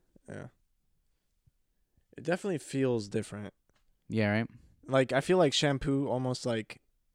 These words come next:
Speaker 1: 'cause shampoo, like, gets rid of, like, the natural, like, oils on your hair.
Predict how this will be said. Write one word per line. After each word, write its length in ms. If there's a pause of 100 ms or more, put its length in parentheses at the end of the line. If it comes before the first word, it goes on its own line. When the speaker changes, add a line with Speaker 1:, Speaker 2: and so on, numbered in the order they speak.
(2250)
Speaker 1:
'cause 180
shampoo, 360
like, 240
gets 220
rid 120
of, 80
like, 200
the 60
natural, 400
like, 280
oils 400
on 120
your 100
hair. 280